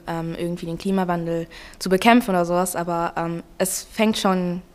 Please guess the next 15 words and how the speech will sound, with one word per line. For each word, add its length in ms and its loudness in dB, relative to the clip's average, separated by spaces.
klein 320 2
an, 120 2
indem 240 0
man 120 0
einfach 280 -2
mal 220 2
in 120 -2
seinem 160 -2
Alltag 400 -4
ein 60 -4
bisschen 220 -4
aufmerksamer 600 0
wird 240 4
und, 360 -6
wie 320 -4